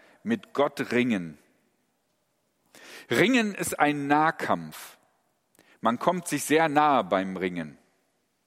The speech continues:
Wer mit Gott ringt, hat eine Auseinandersetzung mit Gott.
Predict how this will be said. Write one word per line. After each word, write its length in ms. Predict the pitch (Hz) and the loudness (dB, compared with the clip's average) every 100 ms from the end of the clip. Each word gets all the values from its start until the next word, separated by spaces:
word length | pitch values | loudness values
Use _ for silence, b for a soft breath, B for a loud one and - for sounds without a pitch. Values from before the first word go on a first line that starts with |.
| _ _ _ _ _ _ _ b b b b b | _ _ _ _ _ _ _ b b b b b
Wer 380 | 131 151 160 151 | 4 6 4 2
mit 240 | 139 120 - | 0 -2 0
Gott 300 | 170 - 131 | 0 0 -2
ringt, 640 | 120 190 170 110 - - _ - | 2 2 0 -6 -12 -20 _ -8
hat 400 | - 202 - - | 0 0 -2 -2
eine 340 | 135 131 139 - - | 0 4 2 0 0
Auseinandersetzung 1900 | 151 185 208 - - - 127 120 135 196 170 107 - 98 - - 101 87 80 | 2 4 2 -2 -6 0 0 4 2 2 2 2 2 -2 -2 -6 -6 -6 -12
mit 260 | 101 98 - | -10 -10 -4
Gott. 380 | 101 78 - | -4 -4 -8